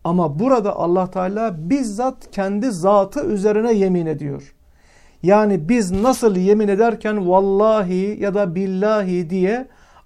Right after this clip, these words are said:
Allah'ın adı üzerine, Allah'ın zatı üzerine yemin ederek bir konunun önemini anlatırız.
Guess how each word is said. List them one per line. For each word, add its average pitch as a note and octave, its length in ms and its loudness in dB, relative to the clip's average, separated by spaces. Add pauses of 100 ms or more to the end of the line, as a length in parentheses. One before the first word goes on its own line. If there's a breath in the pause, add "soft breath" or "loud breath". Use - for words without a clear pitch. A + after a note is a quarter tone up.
Allah'ın G#3+ 600 2 (120)
adı F3+ 320 2
üzerine, F#3 420 2
Allah'ın G3+ 560 2
zatı F#3 420 0
üzerine G#3+ 360 0
yemin F#3 360 0
ederek G#3 380 2
bir F#3+ 160 -2
konunun F#3+ 340 -2
önemini G3 360 -2
anlatırız. G#3 580 -2